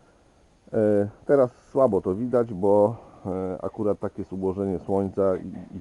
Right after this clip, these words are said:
cienia i wszystkiego, że słabo to widać. Natomiast, e, tu jest widać łączenie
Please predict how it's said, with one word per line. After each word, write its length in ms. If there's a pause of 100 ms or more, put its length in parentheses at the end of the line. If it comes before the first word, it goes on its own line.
cienia 380
i 80
wszystkiego, 540
że 220
słabo 280
to 80
widać. 600
Natomiast, 760 (500)
e, 60 (1600)
tu 260 (220)
jest 300
widać 380
łączenie 640